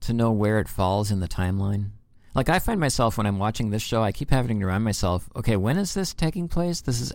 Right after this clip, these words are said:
after, you know, it's after the,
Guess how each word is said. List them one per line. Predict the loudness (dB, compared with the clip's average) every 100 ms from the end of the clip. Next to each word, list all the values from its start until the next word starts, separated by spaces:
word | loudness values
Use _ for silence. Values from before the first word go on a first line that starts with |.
| 0
after, | 0 0 -4 -4 -2 -2 -4 -10 _ _ _ -20 -20 -20 -20 -20 -20 -20 -2
you | 0
know, |
it's | 2 2
after | 2 0 -2
the, | -2 0 2 2 0